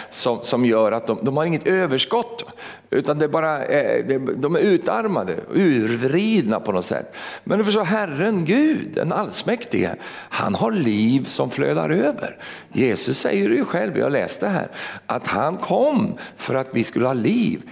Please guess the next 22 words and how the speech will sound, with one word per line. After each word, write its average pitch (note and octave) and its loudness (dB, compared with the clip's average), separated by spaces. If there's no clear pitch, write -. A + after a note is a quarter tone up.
i - 0
överflöd. - 0
Halleluja. E2 -4
Bra. E3+ 0
<laughs> - -12
Amen. C3+ 0
Tack - -4
och F2+ 2
lov. F2+ 0
Både F#3+ 2
du F3+ 4
och F3 6
jag E3+ 4
vet D#3 0
ju B2+ 4
att C3 -4
det C3 2
är A#2+ -2
mycket C3+ 0
anspråk A2 0
på C#2 0
oss. - -6